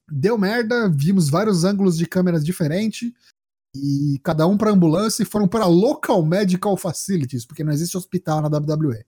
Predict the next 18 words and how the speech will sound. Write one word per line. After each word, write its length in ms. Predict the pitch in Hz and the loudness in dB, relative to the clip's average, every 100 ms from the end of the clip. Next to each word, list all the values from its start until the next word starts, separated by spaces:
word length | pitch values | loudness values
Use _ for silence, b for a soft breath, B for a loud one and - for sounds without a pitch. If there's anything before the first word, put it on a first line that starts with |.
| _ | _
Então, 760 | 139 139 147 160 190 202 226 247 | -2 0 0 0 0 0 -2 -4
é, 200 | 220 214 - | -2 -2 -2
os 140 | 131 | -4
caras 280 | - 143 151 | -2 -2 -4
ficaram 220 | - 165 | -2 -2
afastados 600 | 160 175 175 - 180 175 | 0 -2 -2 0 0 0
aí, 320 | 185 180 262 302 | 0 0 0 0
depois 360 | 196 190 196 | -2 -2 0
a 40 | 185 | 0
gente 120 | 180 | 0
teve 160 | 180 | 0
um 60 | 170 | 0
update 420 | 170 160 165 160 | -2 -2 -2 -2
médico 440 | 151 147 143 - 143 | -2 0 -2 -2 0
do, 360 | 147 143 139 135 | 2 2 2 0
do, 240 | 135 131 | -2 -2
de 260 | 127 120 170 | -4 -2 -2
ambos. 320 | 247 349 | -2 -6